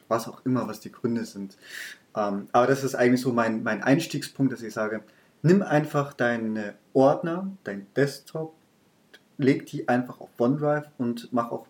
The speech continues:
bei den, also Desktop, eigene Dokumente, Bilder, Videos, diese Standardordner.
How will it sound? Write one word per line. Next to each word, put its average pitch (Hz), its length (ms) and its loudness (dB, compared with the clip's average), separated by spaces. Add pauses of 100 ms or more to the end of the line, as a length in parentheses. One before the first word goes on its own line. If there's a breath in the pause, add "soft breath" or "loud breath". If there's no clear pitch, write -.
bei 110 100 0
den, 104 360 -8 (600 soft breath)
also 101 180 -10
Desktop, 147 440 0
eigene 113 260 -4
Dokumente, 131 720 2
Bilder, 131 680 4
Videos, 123 440 0
diese 110 200 -8
Standardordner. 123 880 2